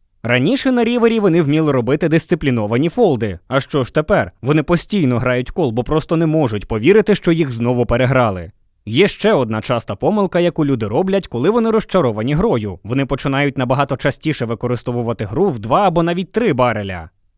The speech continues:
Вони починають бачити речі, яких просто не існує. Вони вірять, що всі бачать їхній даунсвінг і намагаються їх експлойтити.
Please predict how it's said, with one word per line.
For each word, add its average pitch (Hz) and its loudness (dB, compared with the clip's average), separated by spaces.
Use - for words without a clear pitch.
Вони 123 -2
починають 233 -2
бачити 143 0
речі, 156 -2
яких 220 -2
просто 127 -4
не 120 -2
існує. 165 0
Вони 135 0
вірять, 151 -2
що - -2
всі 170 -4
бачать 123 -4
їхній 131 -4
даунсвінг 127 -2
і 175 0
намагаються 156 -2
їх 123 -4
експлойтити. 113 -4